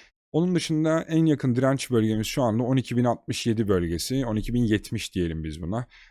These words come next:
Bu seviyeleri destek ve direnç olarak takip etmekte fayda var diye düşünüyorum.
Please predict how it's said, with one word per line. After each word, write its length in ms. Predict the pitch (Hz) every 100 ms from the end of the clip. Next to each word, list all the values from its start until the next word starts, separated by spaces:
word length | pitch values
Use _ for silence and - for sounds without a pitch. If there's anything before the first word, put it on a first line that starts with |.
| _ -
Bu 40 |
seviyeleri 680 | - 107 98 95 95 151 - -
destek 360 | 139 - 101 87
ve 100 | 98
direnç 320 | 113 104 95
olarak 300 | 85 80 82
takip 340 | 127 107 90
etmekte 560 | 82 - 78 - 135 135 - - _ _
fayda 260 | 139 104 90
var 200 | 80 80
diye 180 | 120 107
düşünüyorum. 440 | - 92 76 -